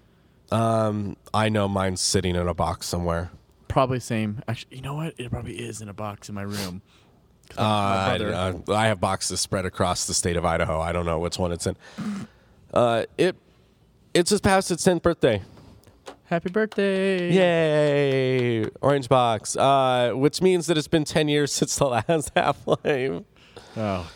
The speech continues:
Speaker 2: gosh.
Speaker 1: Crazier, I think, is it's been ten years since Portal.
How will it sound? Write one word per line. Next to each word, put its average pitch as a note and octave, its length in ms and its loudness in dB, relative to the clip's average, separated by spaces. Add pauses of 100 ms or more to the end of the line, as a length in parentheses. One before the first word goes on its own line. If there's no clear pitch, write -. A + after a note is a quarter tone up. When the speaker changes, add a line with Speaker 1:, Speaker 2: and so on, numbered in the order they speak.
Speaker 2:
gosh. D#2+ 420 -8 (3000)
Speaker 1:
Crazier, D#3+ 1120 2
I B2 160 2
think, A#2+ 400 0
is A2+ 240 0
it's G#2+ 120 0
been G#2+ 140 0
ten A#2 220 0
years C3 220 0
since D#2+ 220 -6
Portal. E2+ 560 -4